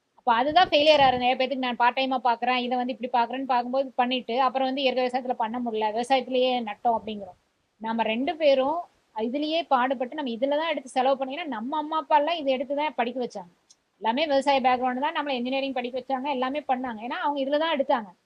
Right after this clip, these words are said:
அது நம்ம, அப்ப என்னன்னா அவங்களுக்கு செலவுகள் கிடையாது, செலவு வந்து ஆடம்பர செலவுகள் அதிகம் கிடையாது. அதுதான் நாங்க புரிஞ்சுக்கிட்ட பாடம்.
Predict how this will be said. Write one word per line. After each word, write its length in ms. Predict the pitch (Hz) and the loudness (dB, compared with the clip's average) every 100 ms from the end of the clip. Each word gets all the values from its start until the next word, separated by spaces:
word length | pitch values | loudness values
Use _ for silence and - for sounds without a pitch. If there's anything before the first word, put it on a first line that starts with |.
| _ _ 220 | _ _ -4
அது 120 | 277 | -2
நம்ம, 160 | 294 | 0
அப்ப 180 | 294 277 | 0 2
என்னன்னா 300 | 285 370 381 415 | 0 0 0 2
அவங்களுக்கு 320 | 302 294 - | 2 0 0
செலவுகள் 400 | 269 277 330 320 | 2 2 2 -2
கிடையாது, 400 | 269 240 202 185 _ | -2 -2 -4 -6 _
செலவு 340 | _ 254 285 269 | _ -2 0 0
வந்து 200 | 247 302 | 2 2
ஆடம்பர 420 | 240 262 269 269 | 2 2 0 -2
செலவுகள் 400 | 254 240 262 269 | -2 -2 0 -2
அதிகம் 240 | 220 254 | -2 -6
கிடையாது. 380 | 233 208 190 180 - _ _ - | -8 -8 -10 -14 -20 _ _ -8
அதுதான் 240 | 240 311 | -4 -2
நாங்க 260 | 311 269 240 | -2 -4 -6
புரிஞ்சுக்கிட்ட 400 | 247 254 240 262 254 | -6 -6 -6 -6 -2
பாடம். 340 | 208 214 | -2 -2